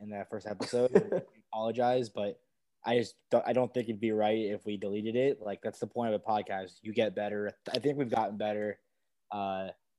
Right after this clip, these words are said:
Speaker 1: we're, we're happy to, to give this news to you guys. We're excited. We,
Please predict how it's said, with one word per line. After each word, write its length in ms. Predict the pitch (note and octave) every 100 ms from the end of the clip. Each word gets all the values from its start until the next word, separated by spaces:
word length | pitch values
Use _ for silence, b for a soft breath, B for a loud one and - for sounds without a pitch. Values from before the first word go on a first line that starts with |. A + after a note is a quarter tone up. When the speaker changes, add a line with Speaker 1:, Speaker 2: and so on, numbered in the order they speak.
| _ _ _ _
Speaker 1:
we're, 280 | A2+ A#2+ A#2
we're 220 | A2 A2+ A#2
happy 380 | B2 B2+ C3 B2
to, 180 | B2+ B2
to 140 | A2+
give 200 | A2+ A#2
this 220 | B2 G#2
news 220 | A#2+ A#2+
to 60 | B2
you 60 | A#2+
guys. 280 | A2+ A#2
We're 160 | G#2+ A2
excited. 460 | G2+ A2+ A2 A2 G2+
We, 160 | A2+